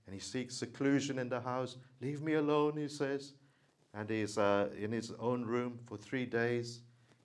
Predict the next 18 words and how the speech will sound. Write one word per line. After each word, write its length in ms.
uh, 320
without 380
food, 540
without 340
drinking, 540
absorbed 720
in 140
his 240
thoughts 580
and 140
all 260
that 180
was, 360
uh, 320
going 320
on. 200
Verses 360
seven, 520